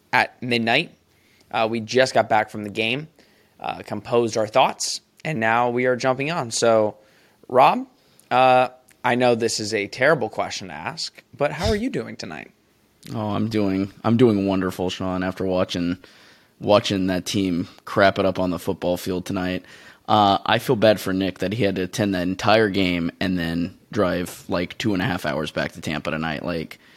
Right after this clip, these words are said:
Speaker 2: Godspeed, my friend.
Speaker 1: Yeah, not the game to come to. I
Speaker 2: No.
Speaker 1: mean, not the, not the game to attend
Speaker 2: Nope.
Speaker 1: tonight. So let's just get into it. Um, like I said, Knights fans, this is a rant. Um, there,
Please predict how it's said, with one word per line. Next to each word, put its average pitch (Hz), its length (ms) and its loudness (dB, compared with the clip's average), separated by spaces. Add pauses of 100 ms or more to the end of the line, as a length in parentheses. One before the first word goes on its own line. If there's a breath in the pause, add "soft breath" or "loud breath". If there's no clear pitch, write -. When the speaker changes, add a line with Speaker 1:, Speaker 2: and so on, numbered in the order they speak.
(440 soft breath)
Speaker 2:
Godspeed, 101 540 4
my 80 140 -4
friend. 87 380 -4 (960 soft breath)
Speaker 1:
Yeah, 110 360 4
not 143 300 4
the 175 40 -2
game 147 280 2
to 127 40 0
come 139 240 0
to. 85 240 -4 (220)
I 113 100 -2
Speaker 2:
No. 104 140 4
Speaker 1:
mean, 101 80 4
not 127 340 0
the, 135 60 -2
not 127 560 0
the 147 60 -4
game 120 600 -2 (520 soft breath)
to 113 560 0
attend 101 840 -4 (240)
Speaker 2:
Nope. 101 100 -4
Speaker 1:
tonight. - 420 -4 (640 soft breath)
So 226 140 2
let's 277 160 4
just 165 120 0
get 156 120 6
into 139 300 4
it. 135 300 6
Um, 131 200 2
like 185 200 4
I 151 100 6
said, 113 280 4
Knights 107 260 -4
fans, 110 260 -4
this 160 120 -4
is 196 140 2
a 170 80 8
rant. 110 500 -4 (100)
Um, 120 720 4
there, 165 720 4